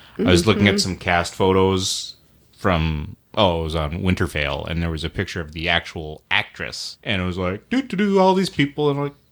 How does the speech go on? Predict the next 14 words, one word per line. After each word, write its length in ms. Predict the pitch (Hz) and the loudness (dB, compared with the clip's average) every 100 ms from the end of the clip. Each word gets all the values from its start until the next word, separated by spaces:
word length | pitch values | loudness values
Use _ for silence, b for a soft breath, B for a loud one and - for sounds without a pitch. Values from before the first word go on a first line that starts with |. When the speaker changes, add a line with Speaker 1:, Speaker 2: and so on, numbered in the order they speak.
| _ _ | _ _
Speaker 1:
"Who 60 | 143 | -4
the 80 | 143 | -4
hell's 180 | 147 135 | -4 -2
this?" 220 | 139 - | -4 0
Speaker 2:
<laughs> 1400 | 277 - - 339 359 302 311 269 277 277 - - - | 2 4 2 2 2 2 2 2 -2 -4 -6 -10 -12
Speaker 1:
That's 180 | - 87 | -8 0
not 220 | 160 90 | 2 2
Jane, 500 | 80 92 85 71 85 113 _ _ | 2 2 2 0 -4 -4 _ _
you 100 | - | -6
know, 120 | 71 139 | -4 -2
Speaker 2:
Yeah. 200 | 131 95 | -2 -2
Speaker 1:
who, 80 | 139 | -4
what? 300 | 92 87 156 - _ _ - | -4 -4 -4 -8 _ _ -2
Who? 280 | 101 196 | 0 0